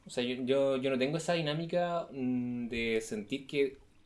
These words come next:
tengo como que escuchar a mi cuerpo. Yo en realidad yo lo ad-, adoctriné hacia algo.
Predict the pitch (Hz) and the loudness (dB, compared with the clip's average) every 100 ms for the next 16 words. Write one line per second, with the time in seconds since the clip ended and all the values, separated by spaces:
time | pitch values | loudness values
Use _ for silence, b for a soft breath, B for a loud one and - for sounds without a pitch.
0 | - - 123 127 127 127 123 - - 165 | -10 -4 -2 0 0 -2 -4 -6 -2 0
1 | 165 135 101 98 - - 110 127 127 113 | 2 0 -2 -4 -6 -10 -4 -2 -2 -2
2 | 117 123 123 131 143 135 127 - 127 120 | 0 -2 2 2 4 2 -2 -6 -4 -4
3 | 120 - 110 143 190 185 160 110 101 | -6 -6 -4 0 0 0 0 0 -2